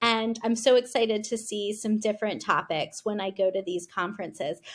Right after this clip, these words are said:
But the real magic when you start going to enough conferences is connecting with people and then going back and connecting with your colleagues kind of year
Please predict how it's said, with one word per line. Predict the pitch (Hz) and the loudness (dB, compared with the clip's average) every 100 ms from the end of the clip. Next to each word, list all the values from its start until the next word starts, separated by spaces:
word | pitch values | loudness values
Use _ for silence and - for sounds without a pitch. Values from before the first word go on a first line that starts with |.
| - | 2
But | 311 311 | 4 4
the | 330 294 | 4 2
real | 196 208 240 | 2 4 6
magic | 254 196 196 214 180 175 175 | 6 6 4 4 2 2 0
when | - 214 | 0 2
you | 220 214 | 2 0
start | 208 - 208 - | -2 0 2 2
going | 202 196 208 | 0 0 -2
to | 214 196 | -4 -6
enough | 196 190 | -6 -8
conferences | - 269 277 240 220 208 196 | -4 0 2 0 0 -2 0
is | 226 226 | -2 -2
connecting | - 240 202 180 - 262 262 | -2 0 2 0 -2 0 2
with | 269 277 | 0 0
people | 202 190 196 185 - | -10 -2 0 0 0
and | 214 220 | 2 2
then | 220 214 214 - _ | 2 0 -4 -12 _
going | - 233 254 | 2 4 4
back | 247 214 214 | 2 0 0
and | 214 | -2
connecting | 214 220 190 - 214 202 | -2 -2 -2 -4 -4 -4
with | 196 - | -6 -4
your | 196 | -6
colleagues | - 175 170 175 175 | -2 0 0 0 -4
kind | - 208 196 | -10 -8 0
of | 190 190 _ 208 | 0 0 _ -14
year | 202 220 214 | 0 2 2